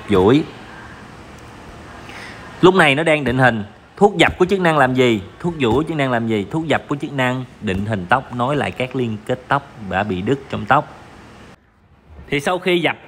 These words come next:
mình để mười lăm phút, sau đó mình xả bằng dầu hấp ra, mình sấy khô, các bạn thấy không? Nếu trong lúc này mình sấy khô ra, tóc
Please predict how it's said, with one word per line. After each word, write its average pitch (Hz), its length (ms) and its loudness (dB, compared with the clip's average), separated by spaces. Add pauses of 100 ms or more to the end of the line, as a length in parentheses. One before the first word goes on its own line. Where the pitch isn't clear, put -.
(120)
mình 123 180 -2
để 120 140 2
mười 160 160 -2
lăm 147 220 2
phút, 208 320 0 (160)
sau 151 80 2
đó 175 40 2
mình 151 140 -2
xả 113 220 0
bằng 139 180 -2
dầu 120 140 0
hấp 151 240 -2
ra, 139 400 4
mình 113 140 -6
sấy 139 180 -4
khô, 131 420 2
các 127 60 -6
bạn 117 180 -2
thấy 135 140 -2
không? 131 160 2 (320)
Nếu 208 260 4
trong 175 220 2
lúc 190 100 0
này 139 240 2
mình 127 140 0
sấy 156 220 -2
khô 156 280 2
ra, 139 220 4
tóc 160 160 -2